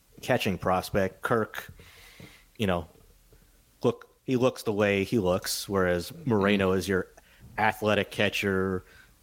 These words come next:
getting, you know, potential plus, if not better grades for his defense.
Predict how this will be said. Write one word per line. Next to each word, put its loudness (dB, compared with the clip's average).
getting, -4
you -6
know, -4
potential -4
plus, -2
if -8
not -2
better 0
grades -2
for -4
his -6
defense. -6